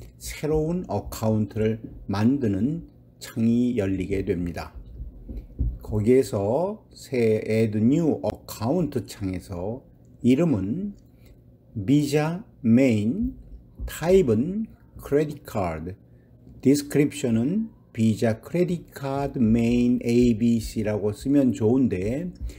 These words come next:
이걸 줄여서 비자 메인 이렇게만 써야 됩니다. 나중에, 에... 각종 리포트에 자리가 모자라기 때문에 긴 이름들이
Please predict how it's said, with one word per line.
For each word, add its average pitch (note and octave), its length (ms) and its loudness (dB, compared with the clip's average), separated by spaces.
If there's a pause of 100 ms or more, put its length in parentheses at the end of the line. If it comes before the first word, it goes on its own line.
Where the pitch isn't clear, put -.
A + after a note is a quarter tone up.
(160)
이걸 G#2 360 -2 (400)
줄여서 A#2+ 800 0 (880)
비자 D3 580 2
메인 G2+ 680 2 (540)
이렇게만 A#2 560 0
써야 G#2+ 360 0
됩니다. F2 500 -6 (1000)
나중에, A2+ 840 0 (500)
에... - 1200 -18 (120)
각종 A2+ 480 0
리포트에 G#2+ 800 -2
자리가 G#2+ 420 -2
모자라기 G#2 680 0
때문에 G#2 400 0
긴 B2 400 4
이름들이 G#2+ 800 0